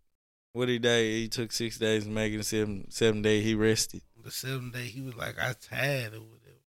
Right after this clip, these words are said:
Speaker 1: God get tired.
Speaker 2: Nah, <laughs> bruh.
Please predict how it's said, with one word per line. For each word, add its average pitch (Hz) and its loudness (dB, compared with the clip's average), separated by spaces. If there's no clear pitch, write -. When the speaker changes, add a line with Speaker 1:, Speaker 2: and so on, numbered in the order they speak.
Speaker 1:
God 107 -2
get 104 -8
tired. 113 -4
Speaker 2:
Nah, 147 10
<laughs> 622 10
bruh. 208 10